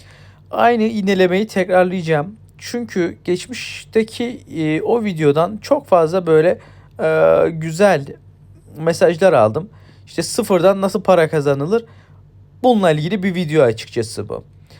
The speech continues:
Şimdi açıklamalar kısmına bırakacağım. Referans linki ile, referans linki zorunlu. Bunu belirtmeden geçemiyorum. Referans linki ile üye olan yeni kullanıcılar, hemen burada yeni kullanıcı ödülü yazan yere tıklayayım.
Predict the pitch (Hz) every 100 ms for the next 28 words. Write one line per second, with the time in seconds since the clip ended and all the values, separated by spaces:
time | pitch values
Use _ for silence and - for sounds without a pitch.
0 | - - - 185 139 107 156 - - 196
1 | 220 226 220 - 202 180 170 170 190 170
2 | 160 180 208 202 180 170 - 180 123 113
3 | 143 143 175 202 - 190 165 208 156 156
4 | 185 160 190 170 156 143 156 - 160 151
5 | 175 190 143 139 - 202 160 131 185 -
6 | - - - - 135 143 170 202 247 -
7 | 180 180 - 233 190 143 123 170 214 185
8 | 160 180 135 - - - 156 226 233 208
9 | 165 151 147 156 156 104 147 - 156 156
10 | 160 151 156 160 151 151 147 156 151 143
11 | 151 147 127 123 107 98 - - 147 196